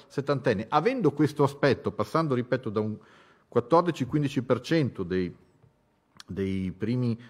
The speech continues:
delle prime settimane di novembre a un venticinque per, scusate, delle ultime due settimane di novembre, a un venticinque per cento dei primi dieci giorni di dicembre, eh, questo è un dato, eh, è un dato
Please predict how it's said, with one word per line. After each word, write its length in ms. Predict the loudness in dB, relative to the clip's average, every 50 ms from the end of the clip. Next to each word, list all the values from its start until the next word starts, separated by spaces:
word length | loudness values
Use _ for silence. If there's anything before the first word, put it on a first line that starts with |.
| -12 _
delle 180 | -2 -2 0
prime 260 | 0 0 0 0 0
settimane 520 | 0 -2 -2 -2 -2 -2 0 2 2 2 2
di 100 | 0 0
novembre 400 | 0 2 4 4 4 4 2 0
a 40 | 0
un 120 | 0 2
venticinque 720 | 2 0 0 0 -2 -4 -6 -4 -4 -6 -4 0 0 0
per, 220 | 2 2 0 -2 -4 -8 -18 -20 _ -20 _ -16 -16 -16 -14 -8
scusate, 360 | -4 0 0 0 0 0 -2
delle 180 | -4 -2 -2
ultime 320 | 0 0 -2 -2 -4 -4 -4
due 120 | -4 -4
settimane 340 | -6 -6 -6 -6 -4 -4 -4
di 60 | -4
novembre, 300 | -4 -4 -4 -4 -6 -8 -10 -14 -20 -8 -4
a 80 | -2
un 80 | 0 2
venticinque 640 | 4 2 4 2 0 -2 0 -2 -2 0 2 2 2
per 160 | 2 0 0
cento 580 | 0 0 0 0 0 -2 -6 -8 -10 -12 _ _ _ _ _ _ _ _
dei 220 | _ -6 -4 -4 -2
primi 280 | -2 0 0 2 2
dieci 300 | 2 0 0 0 -2 -2
giorni 300 | 2 4 4 4 4 2
di 100 | 0 -2
dicembre, 480 | -4 -4 -2 0 0 0 0 0 -4 -4 -8
eh, 120 | -14 -18
questo 320 | -16 -18 -16 -14 -14 -12
è 80 | -12 -12
un 100 | -12 -6
dato, 880 | -4 -4 -4 -2 -4 -4 -4 -6 -8 -10 -10 -10 -8 -8 -8 -8 -8 -8
eh, 40 |
è 20 | -8
un 80 | -4
dato 420 | -2 -2 -4 -2 0 -2 -2 -2